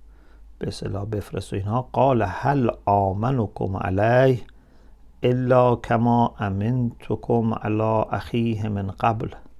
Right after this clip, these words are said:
فالله خیر حافظا و هو ارحم الراحمین." "آیا من شما را ایمن قرار بدم، یعنی امن، یعنی در واقع شما را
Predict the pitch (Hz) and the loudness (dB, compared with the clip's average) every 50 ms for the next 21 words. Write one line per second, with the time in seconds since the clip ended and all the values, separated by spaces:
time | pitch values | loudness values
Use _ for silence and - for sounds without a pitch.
0 | - - - - - - - - - - - - - - - - - - - - | -20 -20 -20 -20 -20 -20 -20 -20 -20 -20 -20 -20 -20 -20 -20 -20 -20 -20 -20 -20
1 | - _ - - - - - - - - - - _ - - - 113 110 107 107 | -20 _ -20 -20 -20 -20 -20 -20 -20 -20 -20 -20 _ -18 -4 -2 0 2 2 4
2 | 107 107 107 107 101 135 139 - - - 139 127 123 117 110 101 101 92 90 - | 4 4 4 4 2 0 -2 -2 -2 0 2 2 2 2 2 0 0 -2 -4 -6
3 | - - 113 120 139 156 143 135 - - 139 123 127 127 123 127 117 104 - 107 | -4 -2 0 0 2 2 0 -2 -2 -4 -4 -2 0 -2 -2 -2 -4 -6 -8 -8
4 | 92 107 113 107 - - 101 95 98 - - - - 110 107 107 - - 113 - | -8 -8 -6 -4 -4 -4 -4 -6 -8 -10 -12 -10 -10 -10 -8 -8 -10 -10 -10 -12
5 | - - - - - - _ - - - - - - - - - - - - - | -12 -14 -16 -16 -18 -20 _ -20 -20 -20 -20 -20 -20 -20 -20 -20 -20 -20 -20 -20
6 | - - - - - - - _ - - - - - - - - _ - - - | -20 -20 -20 -20 -20 -20 -20 _ -20 -20 -20 -20 -20 -20 -20 -20 _ -20 -20 -20
7 | - - - - - - - - - - - 117 117 117 113 101 101 107 110 104 | -20 -20 -20 -20 -20 -20 -20 -20 -8 -2 0 2 2 2 2 2 2 0 0 0
8 | 95 95 87 - - - - - - - - _ _ - - - - - - - | -2 -4 -8 -12 -16 -20 -20 -20 -20 -20 -20 _ _ -20 -20 -20 -20 -20 -20 -8
9 | - - 110 101 104 110 117 113 104 101 92 92 95 104 - _ - - - - | -4 -4 -2 0 0 0 0 0 0 -2 -2 -4 -4 -8 -12 _ -20 -12 -6 -2
10 | 110 107 104 101 101 110 110 107 95 90 - - - - - - - _ - - | -2 -2 0 0 -2 -2 -2 -2 -4 -6 -10 -14 -20 -20 -20 -20 -20 _ -20 -20
11 | - - - - - - - - - - - - - - 98 98 98 95 95 104 | -20 -20 -20 -20 -20 -20 -20 -20 -20 -20 -20 -20 -8 -6 -4 -2 -2 -2 -4 -4
12 | 101 107 95 95 98 98 101 98 95 95 101 107 - - - 110 107 101 101 104 | -6 -6 -6 -6 -6 -6 -4 -4 -4 -4 -4 -6 -6 -4 -4 -2 0 0 -2 -2
13 | - - - - 101 104 104 107 101 101 101 107 104 - 120 110 107 110 117 117 | -6 -10 -8 -4 -4 -2 0 0 0 0 0 -2 -2 -2 -2 -2 0 0 0 2
14 | 120 120 120 | 0 0 0